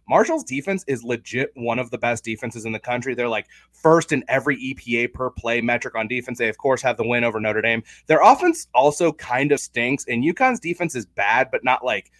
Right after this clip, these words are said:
atrociously, like, leaky, can't stop anything bad. So I'm gonna play a little of the under forty-one in this game. This could be, like, a twenty-one nine, twenty-one ten kind of game.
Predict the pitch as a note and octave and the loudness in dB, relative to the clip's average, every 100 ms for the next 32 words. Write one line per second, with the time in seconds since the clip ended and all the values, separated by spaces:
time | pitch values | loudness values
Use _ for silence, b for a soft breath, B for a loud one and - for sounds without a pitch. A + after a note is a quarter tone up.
0 | _ C#3 C3 - B2 B2 B2 A#2+ B2+ A2 | _ -4 -2 0 0 0 -4 -4 -2 -2
1 | - B2 A#2+ A#2 - B2 A2+ - G#2+ - | -4 -6 -6 -10 -6 -4 -4 -2 -2 -2
2 | G2+ A2+ - C3 B2+ C3+ C3+ - b - | -6 -4 -2 0 4 4 4 0 b 0
3 | C3 A#2+ A#2 G3 A3 G#3 F#3 F3 D#3 C3 | 6 6 6 4 2 4 2 2 0 0
4 | A#2 A2 A#2 B2 A#2+ B2+ B2 A2 G2+ A#2 | -2 -2 0 0 -2 -2 0 -2 0 2
5 | B2+ A#2+ C3+ C#3 C3 C#3+ C3 C3 C3 b | 2 2 0 0 0 0 2 2 -2 b
6 | b C#3+ D3+ D3+ B2+ A#2+ A2+ G2 - B2+ | b 2 2 2 0 0 -2 -6 -8 -2
7 | B2 A#2+ A2+ A2+ A2 G2+ G2 G#2 G#2 G#2+ | 0 0 0 0 0 -2 -2 -2 -2 -4
8 | - A#2 G#2+ G#2 G2+ - G2 G#2 G#2 A#2 | -4 -4 -2 -4 -6 -6 -6 -4 -2 -2
9 | A2 A2+ G2 A#2 A2+ A2+ | 0 -2 -2 0 0 -2